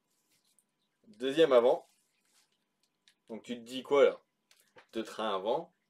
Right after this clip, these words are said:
deux trains arrière. Qu'est-ce qui nous a encore préparé celui-là ? Le bubule. Donc, une jante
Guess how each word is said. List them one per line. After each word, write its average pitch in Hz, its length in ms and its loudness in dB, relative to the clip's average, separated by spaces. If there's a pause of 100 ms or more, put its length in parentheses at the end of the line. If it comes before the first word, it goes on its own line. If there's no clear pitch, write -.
(140)
deux - 240 -12
trains 113 220 -6
arrière. 117 380 4 (840)
Qu'est-ce 160 640 8
qui 139 200 -14
nous 139 240 -4
a 147 40 6
encore 147 420 4
préparé 135 580 -2
celui-là ? 101 360 -14 (4000)
Le 143 100 -4
bubule. 139 640 -6 (2750)
Donc, 143 600 0 (800)
une 202 220 -8
jante 170 480 -2